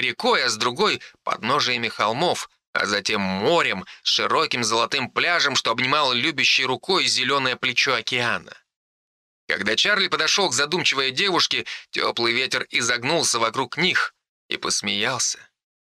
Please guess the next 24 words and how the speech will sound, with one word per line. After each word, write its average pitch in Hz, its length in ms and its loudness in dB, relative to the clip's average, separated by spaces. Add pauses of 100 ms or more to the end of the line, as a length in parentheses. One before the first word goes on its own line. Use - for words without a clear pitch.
(220)
Её 120 220 0
короткая 196 480 0
накидка 185 480 0
заструилась 180 640 0
с - 80 -2
плеч, 214 340 0
словно 139 420 0
дым, 139 360 -2 (240)
и 190 160 0 (100)
опала 160 440 2
на 147 100 2
ней 139 220 0
вновь. 104 640 -4 (600)
От 113 260 0
этого 151 320 2
на 127 140 0
секунду 151 400 0
остановились 147 640 0
его 135 240 0
шаг - 500 0 (520)
и 147 100 0
дыхание, 113 800 0 (760)
и - 140 0
сердце. - 840 -2